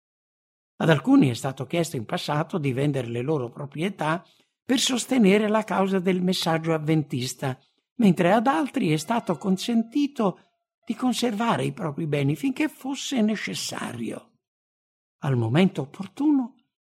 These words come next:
è stato loro dovere venderli. Vidi che alcuni non avevano annunciato in modo adeguato il seguente messaggio: "Vendete quello che avete e donatelo ai poveri."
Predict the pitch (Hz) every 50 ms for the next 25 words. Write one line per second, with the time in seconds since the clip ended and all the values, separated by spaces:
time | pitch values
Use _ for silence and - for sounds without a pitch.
0 | _ - - 139 - - 160 131 117 - 156 127 123 139 147 151 160 165 156 190
1 | 208 185 131 104 120 147 185 190 175 143 - - 131 - - - - - - _
2 | _ _ _ _ _ _ _ _ _ _ _ _ _ _ _ _ _ _ _ _
3 | - - _ _ - - 190 208 165 165 170 160 147 - - 160 143 139 139 139
4 | 139 - 165 160 160 156 147 135 127 - - - _ _ - - 143 139 139 131
5 | 135 143 131 131 131 127 123 123 123 120 120 127 123 - - 117 117 117 - 151
6 | 127 117 123 131 127 123 113 120 117 120 120 127 123 120 135 139 139 143 - -
7 | - 117 110 _ - - _ _ - - 131 - - 147 120 127 123 123 127 123
8 | - 123 120 120 117 - - 120 117 120 117 - - - - _ _ _ _ _
9 | _ _ _ _ _ _ _ _ _ - 143 151 170 180 170 190 220 247 247 240
10 | 240 247 233 233 226 226 240 226 226 226 220 220 226 226 214 208 196 220 226 226
11 | 208 196 220 214 190 180 214 208 208 208 214 208 196 202 202 202 202 190 196 196
12 | 190 196 - 208 196 185 180 160 156 151 139 139 127 117 - _